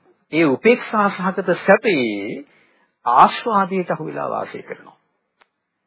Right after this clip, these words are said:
බලන්න කොච්චර අනුතුරු තියෙනවද කියලා. මේක ධ්‍යාන වඩ-, වඩන කෙනාටත් උපේක්ෂා සහගත සැපේ ආස්වාදයට ගිජු වෙලා වාසය කරනවා.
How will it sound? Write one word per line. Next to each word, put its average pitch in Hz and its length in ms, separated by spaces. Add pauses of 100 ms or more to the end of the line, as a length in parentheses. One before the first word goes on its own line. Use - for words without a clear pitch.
(180)
බලන්න 113 260
කොච්චර 202 340
අනුතුරු 143 320
තියෙනවද 208 300
කියලා. 180 180
මේක 156 200 (240)
ධ්‍යාන 127 340
වඩ-, 269 240
වඩන 220 300
කෙනාටත් 180 500 (300)
උපේක්ෂා 202 560
සහගත 180 480
සැපේ 240 480 (440)
ආස්වාදයට 156 800 (600)
ගිජු 143 180
වෙලා 123 260
වාසය 110 360
කරනවා. - 300